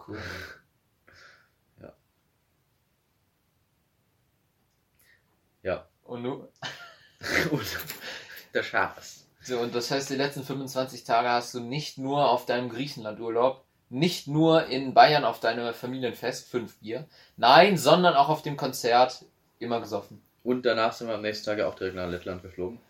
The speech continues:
Speaker 1: Ach ja, nicht nach Litauen?
Speaker 2: Litauen. <laughs> Ist Litauen. Ähm, nee, nach Lettland. Mein Vater konnte auch die ganze Zeit nicht auseinanderhalten. Das war sehr witzig.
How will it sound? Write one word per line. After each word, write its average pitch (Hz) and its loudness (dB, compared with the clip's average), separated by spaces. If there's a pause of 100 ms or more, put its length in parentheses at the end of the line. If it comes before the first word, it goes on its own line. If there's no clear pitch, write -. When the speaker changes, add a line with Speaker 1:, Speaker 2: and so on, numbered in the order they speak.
(340)
Speaker 1:
Ach 143 0
ja, 135 8
nicht 139 -10
nach 120 -4 (1500)
Litauen? 143 2
Speaker 2:
Litauen. 113 6 (180)
<laughs> - 4
Ist - 4 (240)
Litauen. 143 8 (520)
Ähm, 131 8 (260)
nee, 120 6
nach 120 6
Lettland. 120 4
Mein 110 4
Vater 117 4
konnte 104 0
auch 104 4
die 107 0
ganze 95 -4
Zeit 87 -2
nicht 92 -8
auseinanderhalten. 90 -8 (500)
Das 95 -8
war 107 8
sehr 107 4
witzig. 101 -10